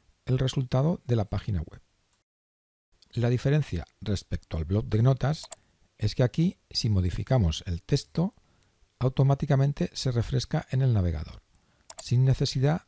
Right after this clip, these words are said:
de guardar el archivo y refrescar manualmente el navegador. Otra ventaja de los editores es que al empezar a escribir código nos van sugiriendo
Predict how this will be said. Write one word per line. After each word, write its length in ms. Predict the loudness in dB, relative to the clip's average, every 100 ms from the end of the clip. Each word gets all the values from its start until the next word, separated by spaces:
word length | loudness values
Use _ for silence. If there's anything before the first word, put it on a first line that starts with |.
| -4
de 180 | -2
guardar 400 | 0 0 2 0
el 100 | 0
archivo 540 | -2 -4 -4 -2 -2 -4 _ _ _
y 100 | -4
refrescar 520 | -4 -2 -4 -2 0
manualmente 760 | 2 2 2 0 -2 -2 -6 -8 _
el 200 | -6 -2
navegador. 460 | -2 -2 -4 -8 -16 _ _ _ _ _ _ _ _ _ -4
Otra 240 | 2 4
ventaja 500 | 4 2 0 0 -6
de 120 | 0 2
los 200 | 4 4
editores 600 | 4 4 4 2 -2 -10 _ -4
es 180 | -4
que 80 | 0
al 80 | 0
empezar 400 | 0 -2 -2 0
a 20 |
escribir 440 | -2 -2 0 0 0
código 520 | 2 2 2 -2 -4 _ _ -2
nos 220 | -2 2
van 160 | 0 0
sugiriendo 840 | -2 -2 0 2 2 2 0